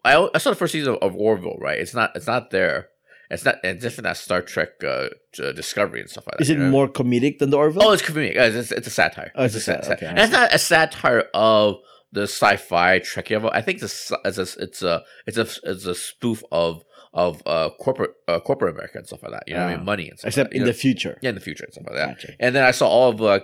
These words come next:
Speaker 1: Kim's Convenience. Uh, all three seasons of Kim's Convenience.
Speaker 2: Wow.
Speaker 1: You know,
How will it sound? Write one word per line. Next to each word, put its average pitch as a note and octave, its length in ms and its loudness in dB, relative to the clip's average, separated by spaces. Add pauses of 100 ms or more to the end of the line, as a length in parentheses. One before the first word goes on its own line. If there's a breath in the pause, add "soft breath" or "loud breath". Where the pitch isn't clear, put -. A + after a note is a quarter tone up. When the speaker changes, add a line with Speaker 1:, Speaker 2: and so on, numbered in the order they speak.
Speaker 1:
Kim's A2 240 -2
Convenience. G#2+ 600 -10 (240)
Uh, G2+ 380 4 (380 soft breath)
all G#2 200 4
three G#2+ 240 -2
seasons A#2 540 -10
of A2 220 -6
Kim's A2+ 220 -10
Convenience. A#2+ 420 -10
Speaker 2:
Wow. G#2 380 0 (100)
Speaker 1:
You A#2+ 100 -4
know, C3 80 -4